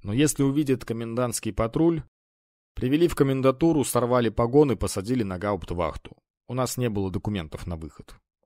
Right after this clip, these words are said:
Очень было строго, только вечером меня освободили. Даже после победы случалось, что бойцы погибали в засадах. Гибли люди и по непродуманности, по небрежности. Тогда был введен режим строгой оккупации.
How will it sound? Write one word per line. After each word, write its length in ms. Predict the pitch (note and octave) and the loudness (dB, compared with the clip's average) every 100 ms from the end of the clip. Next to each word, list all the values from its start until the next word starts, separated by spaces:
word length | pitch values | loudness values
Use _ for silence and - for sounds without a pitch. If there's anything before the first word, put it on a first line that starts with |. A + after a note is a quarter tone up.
| - | 4
Очень 380 | E3 - G2+ E2+ | 6 6 -4 -6
было 180 | F2 | -6
строго, 400 | E2+ - G#2 D#2+ | -6 -2 -2 -2
только 320 | D#2 D#3 D3+ D3 | 4 4 6 2
вечером 440 | B2 G2 - E2 | 2 0 -4 -6
меня 280 | E2+ G2+ A2 | -4 -2 -4
освободили. 680 | - G2+ F#2 F#2 D#2 D2 - _ - | -4 -4 -4 -6 -8 -16 -20 _ -2
Даже 260 | C3 C3+ D3+ | 2 2 4
после 300 | F3+ - E3 | 2 2 4
победы 400 | E3+ E3 G2+ F#2+ | 4 6 2 0
случалось, 540 | F#2+ E2+ G#2+ F2 D#2+ | -6 -6 -4 -4 -6
что 360 | - - F#2+ F2 | -8 -4 -4 -2
бойцы 420 | F2 A2+ - D#3+ | -2 -2 0 -2
погибали 520 | B2 G2 G2 B2 A2 | 0 -2 2 2 2
в 60 | F#2 | -2
засадах. 680 | G2+ - G2+ D#2 - - _ _ _ | -4 -2 -4 -4 -12 -20 _ _ _
Гибли 340 | G#2 E3 D3 A#2+ | 2 4 4 4
люди 300 | A#2 G#2 F#2+ | 2 0 -4
и 80 | F#2 | -4
по 80 | |
непродуманности, 880 | G2 F#2+ G2+ G#2 D3 D3+ B2 A2+ - | -6 -4 -6 0 2 2 0 -4 -6
по 140 | G2 F#2 | -6 -6
небрежности. 840 | E2+ F2+ C#3 C3+ A#2+ - - G2+ _ - | -6 2 4 4 0 -4 -6 -8 _ -6
Тогда 300 | A2+ D3+ F#3 | 2 6 8
был 180 | F3 C#3 | 6 6
введен 480 | A2+ C3 C3+ E3+ | 4 2 4 2
режим 380 | C#3 A#2+ C3+ D3+ | 4 4 2 0
строгой 440 | - C#3 C#3 B2 A#2 | 0 0 2 2 0
оккупации. 720 | A2+ G#2+ G2+ - - C2+ | -2 0 -2 -2 -6 -10